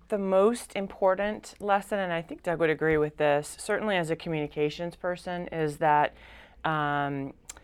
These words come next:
your integrity is really critical, it, that people need to know that the information that you're providing,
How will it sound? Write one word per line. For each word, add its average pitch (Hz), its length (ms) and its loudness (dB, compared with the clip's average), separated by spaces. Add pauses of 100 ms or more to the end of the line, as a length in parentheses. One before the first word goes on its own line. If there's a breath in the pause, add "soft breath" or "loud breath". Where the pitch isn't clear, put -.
(120 loud breath)
your 180 240 2
integrity 175 680 -2
is 185 220 -8
really 151 240 -2
critical, 180 720 -2
it, 147 280 -6
that 147 260 2
people 175 260 -2
need 165 220 -2
to 170 120 -4
know 151 380 -2
that 160 160 -10
the 160 100 -4
information 156 680 -4
that 170 140 -6
you're 156 520 -2
providing, 165 840 -2